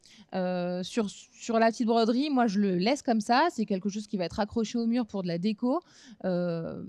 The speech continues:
le but, c'est pas que les gens viennent, euh, tirer dessus. Donc, logiquement, euh, il y aura pas de souci.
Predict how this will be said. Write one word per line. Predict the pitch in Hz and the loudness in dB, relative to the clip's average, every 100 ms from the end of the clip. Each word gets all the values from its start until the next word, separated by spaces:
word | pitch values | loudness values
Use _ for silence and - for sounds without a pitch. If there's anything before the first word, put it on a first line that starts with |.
| - | -10
le | - 190 | -4 -2
but, | 185 | -2
c'est | - 196 | -4 -2
pas | 185 | -2
que | 202 202 | -2 -2
les | 190 196 | 0 0
gens | 208 226 | 0 0
viennent, | 214 208 196 | 0 0 -2
euh, | 185 185 | -4 -6
tirer | - 185 185 | -4 -4 -4
dessus. | - 320 | -4 -2
Donc, | 262 202 | -2 0
logiquement, | 220 226 208 214 233 240 214 | 2 2 0 0 0 0 0
euh, | 175 | 0
il | 175 | 0
y | |
aura | 190 196 | 0 0
pas | 190 | -2
de | |
souci. | - 185 311 | -4 -6 -6